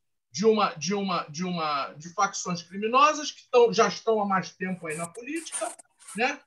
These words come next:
E agora tá havendo a entrada desse, desses milicianos também na política. E não por acaso tá havendo uma guerra, né? Que essa guerra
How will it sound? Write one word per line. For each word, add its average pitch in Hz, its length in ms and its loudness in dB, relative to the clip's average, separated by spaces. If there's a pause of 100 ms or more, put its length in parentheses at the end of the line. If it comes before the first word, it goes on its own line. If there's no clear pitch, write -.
(200)
E 233 100 -4
agora 262 460 8
tá 320 200 6
havendo 285 420 2
a 311 100 0
entrada 311 600 4
desse, - 340 -4 (260)
desses 233 360 0
milicianos 233 920 -2 (360)
também 294 540 4 (420)
na 196 120 -2
política. 170 580 -10 (220)
E 294 100 -6
não 240 260 6
por 262 180 -2
acaso 269 500 4
tá 339 180 8
havendo 277 320 0
uma 339 160 2
guerra, 196 680 4 (360)
né? 240 300 -4 (420)
Que 214 120 2
essa 220 280 2
guerra 202 520 -2